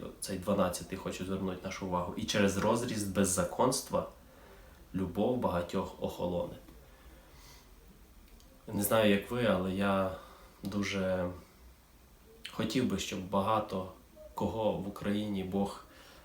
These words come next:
зупинив в такому беззаконстві. От про те, що, я думаю, ми багато чуємо по засобах масової інформації про те, що багато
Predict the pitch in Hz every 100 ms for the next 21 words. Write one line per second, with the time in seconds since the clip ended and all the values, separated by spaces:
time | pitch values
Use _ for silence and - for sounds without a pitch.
0 | - 98 101 107 104 107 87 - - 101
1 | 90 92 92 95 90 90 - 90 87 -
2 | - - - - - - - - - -
3 | - - - - - - - - - -
4 | - 101 107 104 - 101 95 92 90 -
5 | - - - - - - - - - -
6 | 107 104 101 98 98 101 98 95 - 101
7 | 92 87 87 - 90 87 87 92 98 95
8 | 98 98 98 95 98 95 104 107 107 -
9 | 90 - - 101 - 90 - - - -
10 | - - - - - - 92 101 101 117
11 | - 98 95 90 92